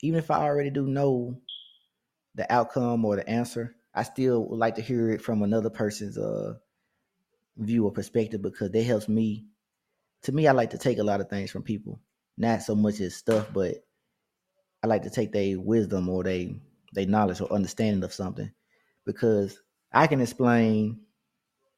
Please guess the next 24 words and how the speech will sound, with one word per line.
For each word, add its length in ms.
I'ma 140
put 180
it 40
like 200
this. 340
I 80
can 160
explain 380
how 160
to 280
bake 200
a 60
cake, 420
but 140
it's 80
gonna 220
take 440
three 160
paragraphs 600
for 80
me 160
to 60
explain 380
it. 120